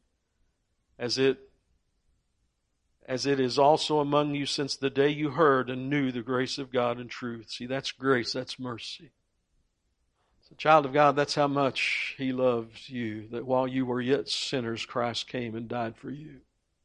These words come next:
He called you, He drew you to Himself. Of His own will, He gave you life, eternal life, by His word of truth. And aren't you thankful?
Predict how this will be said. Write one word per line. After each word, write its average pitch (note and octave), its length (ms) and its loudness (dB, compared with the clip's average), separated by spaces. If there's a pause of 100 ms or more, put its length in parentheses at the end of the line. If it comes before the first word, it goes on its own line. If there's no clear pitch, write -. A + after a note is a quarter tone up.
(460)
He A2+ 80 -18
called B2+ 420 6
you, B2 160 -6
He A#2 160 -8
drew B2 280 2
you C3+ 180 2
to C#3+ 100 0
Himself. A2+ 720 -2 (640)
Of A#2+ 120 0
His A#2+ 200 0 (100)
own D#3 460 8
will, A#2 540 8 (520)
He C3 120 0
gave A#2+ 320 4
you G#2 340 -6 (800)
life, G2+ 480 -6 (760)
eternal A#2+ 400 -2
life, A#2 380 -12 (840)
by B2+ 220 10
His A#2 180 -2
word A#2 200 0
of G#2+ 100 -8
truth. A2+ 460 -6 (400)
And A#2 100 -8
aren't A2+ 220 -6
you C3+ 60 -6
thankful? - 440 -16